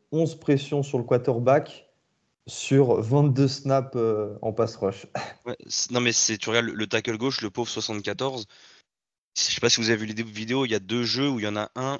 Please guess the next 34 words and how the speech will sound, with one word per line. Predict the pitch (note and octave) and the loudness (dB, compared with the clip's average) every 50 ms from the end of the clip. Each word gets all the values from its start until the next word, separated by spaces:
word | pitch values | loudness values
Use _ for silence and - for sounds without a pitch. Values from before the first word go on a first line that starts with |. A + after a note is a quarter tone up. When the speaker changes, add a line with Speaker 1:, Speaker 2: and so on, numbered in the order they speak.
| - _ | -10 _
Speaker 2:
où | A#2+ A#2+ A#2 - | -12 -12 -8 -8
à | - G#2+ - - - | -8 -8 -8 -8 -6
une | C#3+ C#3+ C#3 C3+ | -4 -2 -2 -2
main, | C3 B2+ B2 C3 D#3 E3+ _ _ _ _ _ _ _ _ _ _ _ _ _ _ _ - | -2 -2 -2 -4 -6 -8 _ _ _ _ _ _ _ _ _ _ _ _ _ _ _ -8
juste | A2 - - D3 - | -6 -4 -4 -2 -2
sur | - - C#3+ | -2 -2 -2
le | B2 A#2+ A#2+ | -2 -2 -2
get-off, | A2 A2+ A#2+ A#2 - C#3+ D3 - | -2 -4 -4 -4 -4 -6 -6 -6
en | B2+ A#2+ | -8 -8
fait, | - C#3 C#3 - | -8 -8 -8 -10
il | - C#3+ C#3+ | -12 -12 -8
lui | A2 A2 | -6 -6
met, | A2 A2 A2 A2 G#2 - _ _ _ - | -4 -4 -6 -6 -8 -12 _ _ _ -12
il | A#2 G#2+ | -8 -6
le | A2 G#2+ | -6 -8
pousse | - - - G#2 - - B2 | -8 -10 -8 -4 -2 0 0
à | |
une | A#2 A#2 A2 | 0 -2 -2
main, | A#2 A#2+ B2+ C3 - | -4 -4 -4 -6 -6
il | A#2+ G#2+ | -8 -6
le | G#2+ | -6
met | G#2 G#2 | -4 -4
sur | G2+ - - - C3 | -4 -4 -6 -6 -4
le | C3 B2+ B2 | -4 -6 -6
cul, | - - B2 B2 C#3+ - _ _ _ _ _ _ _ _ _ _ _ _ _ _ _ - | -8 -10 -10 -12 -12 -14 _ _ _ _ _ _ _ _ _ _ _ _ _ _ _ -12
et | A2 | -12
après | G#2+ F2+ - B2+ | -10 -6 -4 -4
il | B2 A2 | -4 -4
va | G2+ G#2+ | -4 -6
saquer | - - A2+ G#2 - A2+ | -4 -4 -4 -4 -4 -6
le | G#2 | -8
Q | - - - G#2 | -8 -10 -6 -2
B. | A2+ | 0
Et, | A#2+ C3 C#3+ | 0 0 -2